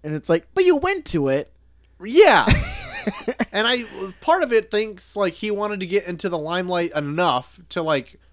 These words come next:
Speaker 2: make sure he's relevant so this gets watched.
Speaker 1: Yeah.
Speaker 2: So I,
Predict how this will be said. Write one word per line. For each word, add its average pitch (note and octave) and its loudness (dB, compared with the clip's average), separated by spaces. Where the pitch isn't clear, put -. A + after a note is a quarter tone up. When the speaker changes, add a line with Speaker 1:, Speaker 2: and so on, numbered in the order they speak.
Speaker 2:
make E3+ -4
sure G3 -2
he's C#3+ -4
relevant D3+ -2
so C#3+ -4
this A#2+ -6
gets - -6
watched. A#2+ -6
Speaker 1:
Yeah. A#2+ -4
Speaker 2:
So A3 -4
I, G3 -4